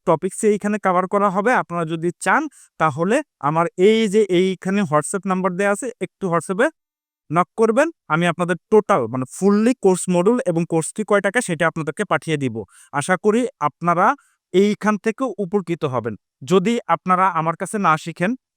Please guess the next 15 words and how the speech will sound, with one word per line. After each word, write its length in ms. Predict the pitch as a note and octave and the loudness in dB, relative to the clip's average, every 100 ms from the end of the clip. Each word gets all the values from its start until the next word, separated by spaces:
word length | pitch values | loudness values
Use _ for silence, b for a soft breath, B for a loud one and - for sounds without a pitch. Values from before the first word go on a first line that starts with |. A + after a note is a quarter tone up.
| _ | _
তারপরেও 640 | F3 F3+ E3+ - G3 G3+ A#3+ | 2 2 0 0 2 4 2
কোনো 200 | G3+ F#3+ | 2 2
অসুবিধা 440 | F3+ G3+ F#3+ G3+ | 2 0 0 2
নাই। 220 | G#3+ C4+ C#4+ b b | 0 -2 -6 b b
অ, 100 | C3 | -4
বাজারে 300 | C3 D3 E3 | 0 2 2
অনেক 320 | D#3+ D#3 E3+ D3 | 2 0 -2 -2
ভাই 180 | D#3+ | 0
ব্রাদার 320 | D#3+ F3+ F3+ F3+ | 2 4 4 2
আছে, 180 | - | 2
তাদের 280 | - D#3+ D#3+ | 0 0 0
কাছ 140 | D#3+ D#3 | -4 -4
থেকেও 180 | F#3+ G3 | -4 -4
শিখেন, 320 | G3+ F#3 G#3+ | -4 -4 -2
but 160 | G3 | 0